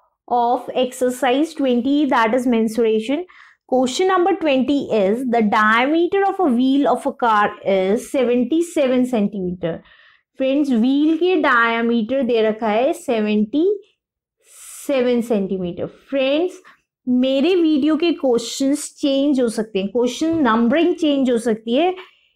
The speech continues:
लेकिन questions are same as well as digits are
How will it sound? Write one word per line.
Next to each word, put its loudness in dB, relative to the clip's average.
लेकिन 0
questions 0
are 2
same 0
as 0
well 2
as 2
digits 0
are 2